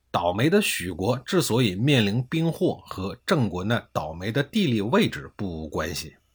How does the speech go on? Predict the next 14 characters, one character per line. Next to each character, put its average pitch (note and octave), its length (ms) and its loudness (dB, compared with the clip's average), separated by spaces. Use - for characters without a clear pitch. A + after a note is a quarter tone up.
郑 F#3+ 180 4
国 E3 120 6
的 E3+ 100 4
西 F#3+ 300 4
边 D#3 200 6
是 A2+ 140 0
周 C#3+ 180 4
天 C3+ 240 2
子， D#2+ 300 -8
不 G#2+ 80 0
能 F#2 180 -4
动； G#2 220 -2
东 F3+ 260 2
边、 B2+ 240 4